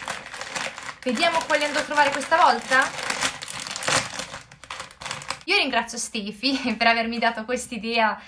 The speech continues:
di fare questa challenge. Una bambina di nove anni che praticamente mi ha dato quest'idea su YouTube. Ha detto, "Oh, come vorrei che facessi una challenge in cui mangi solo cose gialle." <laughs> Ecco qui Stefi, <laughs> lo dedico a te, va bene?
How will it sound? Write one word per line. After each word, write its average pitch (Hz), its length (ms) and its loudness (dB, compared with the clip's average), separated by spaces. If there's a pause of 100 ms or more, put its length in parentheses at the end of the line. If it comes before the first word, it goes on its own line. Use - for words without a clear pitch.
(140)
di 220 160 -6
fare 233 180 6
questa 240 280 -2
challenge. 196 580 2
Una 220 100 0
bambina 247 280 2
di 220 60 -2
nove 233 180 -2
anni 202 260 4
che 208 120 -8
praticamente 220 540 0
mi 202 80 -4
ha 202 60 -4
dato 208 220 0
quest'idea 202 720 2
su 214 140 -8
YouTube. 196 380 -8 (300)
Ha 190 80 -2
detto, 220 220 2
"Oh, 427 180 6
come 359 180 -2
vorrei 320 320 -4
che 277 120 -8
facessi 269 320 -8
una 254 120 -4
challenge 247 520 0
in 240 100 -8
cui 247 220 -8
mangi 226 260 0
solo 233 240 -4
cose 233 220 -6
gialle." 208 600 2 (100)
<laughs> - 200 -18
Ecco 339 320 4
qui 403 140 0
Stefi, 247 640 0
<laughs> - 0 -
lo 208 100 -4
dedico 262 260 0
a 320 80 4
te, 240 260 2
va 208 120 -4
bene? 294 400 0